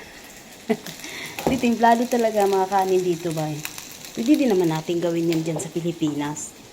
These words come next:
para makatipid tayo sa ulam kasi ang kanin pa lang parang may timpla na. O, diba? So, ayan. Asin na natin ng tamang sukat lang. Itong sinaing ko ay isang salmon lang ito.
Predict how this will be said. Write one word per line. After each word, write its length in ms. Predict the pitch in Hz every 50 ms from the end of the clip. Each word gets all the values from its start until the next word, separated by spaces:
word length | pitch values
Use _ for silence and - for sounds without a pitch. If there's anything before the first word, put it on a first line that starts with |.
| - - - - -
para 200 | 196 202 208 208
makatipid 480 | 196 185 196 196 - 196 - - 190 175
tayo 180 | 190 185 185
sa 160 | 185 - 202 - 185
ulam 320 | 185 175 165 165 156 156 156 160
kasi 320 | 185 - - 196 165 143 - - - - - - - - - - - - - -
ang 100 | - 190
kanin 380 | - - 208 202 202 202 208 208
pa 160 | 202 - 208
lang 240 | 190 180 170 170 170
parang 240 | - 202 196 196 196
may 140 | 190 180 175
timpla 400 | 170 - 175 170 165 - 165 147
na. 240 | 147 156 170 175 175 170
O, 180 | 151 - - 156 147 143 139
diba? 260 | 147 143 147 151 147 160 165 - - - - - - - - - - - - - - -
So, 80 | 143 143 151 - -
ayan. 400 | 226 254 254 233 226 226 226 226 - 196
Asin 240 | 170 - 190 180 180
na 80 | 180
natin 380 | 180 180 180 175 - 190 185 185
ng 120 | 180 175 170
tamang 320 | 180 180 185 190 185 185 180
sukat 400 | - 196 190 190 - 247 247 - 247
lang. 240 | 214 190 185 185 185 196 208 - - - - - - - - - - - - - - - 185
Itong 320 | 180 214 208 208 208 202
sinaing 480 | 202 - 214 214 208 - - 214 214 202
ko 140 | - 214 180
ay 180 | 196 196 180
isang 280 | - 185 - - 202 202
salmon 500 | 196 - 220 202 196 202 214 214 214 214
lang 160 | 208 202 202 202
ito. 280 | 196 190 - - 185